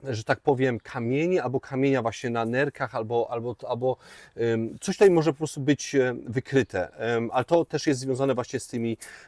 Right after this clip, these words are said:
e, z filtracją pewnych informacji, po prostu też jakby nie braniem wszystkiego do siebie,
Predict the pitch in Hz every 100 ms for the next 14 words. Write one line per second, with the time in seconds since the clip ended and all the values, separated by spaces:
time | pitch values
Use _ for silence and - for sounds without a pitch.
0 | - 110 - - 135 - 123 139 - 127
1 | 110 120 117 110 - - 117 104 120 127
2 | - 120 104 113 117 - 110 113 123 110
3 | 127 - - - 135 127 196 254 214 185
4 | - 202 175 139 - - 131 107 95